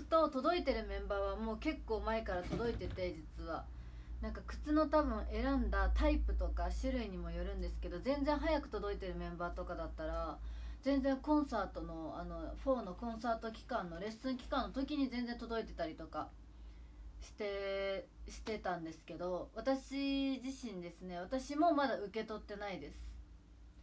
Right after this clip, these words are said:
なんか多分届いた人からちょこ、もう受け取ってるんですけど、私はまだ、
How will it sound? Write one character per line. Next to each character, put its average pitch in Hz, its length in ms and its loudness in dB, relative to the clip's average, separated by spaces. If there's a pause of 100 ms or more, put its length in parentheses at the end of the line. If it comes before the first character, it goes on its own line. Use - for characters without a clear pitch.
(360)
な 254 100 2
ん 240 40 2
か 247 60 0
多 262 120 4
分 233 120 -2
届 320 280 4
い - 60 0
た 262 80 2
人 240 240 -4
か 208 120 -2
ら 190 120 0 (560)
ち - 60 -10
ょ 233 60 -2
こ、 226 220 -2 (300)
も 202 200 -4
う 202 40 -4
受 233 140 0
け 226 40 0
取 240 140 -4
っ - 20 -8
て 233 200 -4
る 226 80 0
ん 208 80 -6
で 185 80 -10
す - 120 -18
け 208 120 -8
ど、 262 140 6
私 254 320 -4
は 294 100 6
ま 269 180 6
だ、 233 380 2